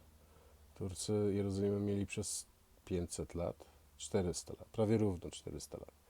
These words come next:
Erdogan oczywiście w Katarze, w Doha, e, pogadankę strzelał, tutaj towarzystwo,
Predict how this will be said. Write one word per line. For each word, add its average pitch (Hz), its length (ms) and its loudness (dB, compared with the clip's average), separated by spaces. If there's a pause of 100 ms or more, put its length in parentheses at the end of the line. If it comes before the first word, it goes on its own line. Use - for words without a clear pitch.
(3750)
Erdogan 101 380 2
oczywiście 101 540 2 (640)
w - 120 -20
Katarze, 113 460 6
w 92 40 0
Doha, 101 360 2 (460)
e, 85 420 -8
pogadankę 95 500 0
strzelał, 107 520 4
tutaj 92 220 0
towarzystwo, 90 760 -2